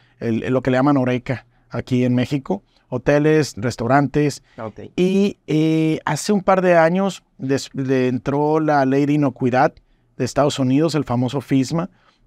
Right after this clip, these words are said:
Speaker 1: donde ya hacías... Eh, eh, responsable solidario al distribuidor. Es decir, hace quince años se había un problema con un tomate, decían, "Fue el agricultor", y se venían sobre el agricultor.
Speaker 2: Ok.
Speaker 1: Pero hace aproximadamente dos años,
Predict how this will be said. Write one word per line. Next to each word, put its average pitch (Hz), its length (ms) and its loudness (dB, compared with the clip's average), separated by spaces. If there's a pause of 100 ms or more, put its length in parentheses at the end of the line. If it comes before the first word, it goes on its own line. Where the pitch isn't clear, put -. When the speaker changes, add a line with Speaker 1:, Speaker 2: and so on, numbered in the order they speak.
Speaker 1:
donde 160 480 2
ya 175 240 4
hacías... 165 680 -2
Eh, 120 520 -2 (800)
eh, 123 180 -4
responsable 156 560 0
solidario 156 720 2
al 151 160 2
distribuidor. 127 480 -4 (420)
Es 139 120 -6
decir, 165 340 2 (420)
hace 180 300 0
quince 202 300 0
años 214 240 4
se 180 60 -2
había 165 120 0
un 175 60 -2
problema 185 280 4
con 170 160 -4
un 165 60 -4
tomate, 190 320 0
decían, 160 320 0
"Fue 240 140 2
el 240 60 6
agricultor", 220 580 2
y 190 80 0
se - 120 -2
venían 170 300 2
sobre 196 200 2
el 156 60 2
agricultor. 123 480 -4 (160)
Speaker 2:
Ok. 90 140 -20 (180)
Speaker 1:
Pero 165 100 2
hace 165 120 2
aproximadamente 175 680 0
dos 170 200 2
años, 175 360 0